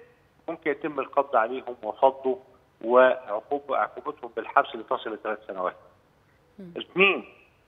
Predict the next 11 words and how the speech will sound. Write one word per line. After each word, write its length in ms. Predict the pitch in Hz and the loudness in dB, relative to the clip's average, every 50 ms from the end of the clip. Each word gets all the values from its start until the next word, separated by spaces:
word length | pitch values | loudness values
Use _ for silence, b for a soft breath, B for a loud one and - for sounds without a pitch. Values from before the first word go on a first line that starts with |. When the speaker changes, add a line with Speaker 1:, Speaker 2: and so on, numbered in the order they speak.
| _ _ - | _ _ -8
Speaker 1:
طب 80 | 127 139 | -6 -6
انت 140 | 180 180 180 | 0 2 2
هتقدم 420 | 165 170 - - 190 - - 170 | 2 2 0 -2 -2 -2 -2 -4
تصريح 480 | 151 160 139 - - 160 165 151 123 - - - _ _ _ - | -2 -4 -4 -4 -4 -8 -6 -8 -8 -10 -12 -20 _ _ _ -6
او 120 | 123 113 | -6 0
طلب 240 | - 156 156 147 - | 6 8 8 8 8
تصريح، 340 | - 131 - - - 139 120 | 6 -2 -4 -2 -4 -4 -4
بتقدمه 360 | 127 127 147 147 - 180 180 | -4 -6 -8 -6 -4 -2 -2
لمين؟ 240 | 175 170 175 180 170 | 0 2 2 0 0
Speaker 2:
مم. 320 | 131 - - - - 123 110 | -2 -4 -10 -12 -10 -8 -8
Speaker 1:
للداخليه. 460 | 196 170 - - - - 139 123 | -6 -6 -6 -2 0 0 0 0